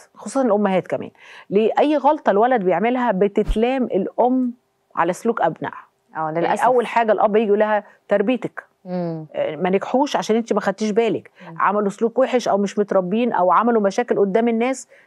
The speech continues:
Speaker 1: تربيتك. فالأم دايما بتتلام. بتتلام على تربيتها وبتتلام على أخلاقها وبت-،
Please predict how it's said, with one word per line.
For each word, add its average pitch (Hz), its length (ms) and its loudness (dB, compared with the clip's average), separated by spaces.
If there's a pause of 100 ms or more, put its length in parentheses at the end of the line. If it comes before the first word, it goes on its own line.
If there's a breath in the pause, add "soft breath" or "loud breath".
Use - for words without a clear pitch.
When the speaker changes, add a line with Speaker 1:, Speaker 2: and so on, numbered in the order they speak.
(180 soft breath)
Speaker 1:
تربيتك. 185 500 0 (200)
فالأم 311 400 2
دايما 285 260 2
بتتلام. 185 600 -2 (680 loud breath)
بتتلام 311 320 0
على 247 120 4
تربيتها 208 440 0
وبتتلام 202 340 0
على 180 260 2
أخلاقها 208 300 0
وبت-، 190 200 -4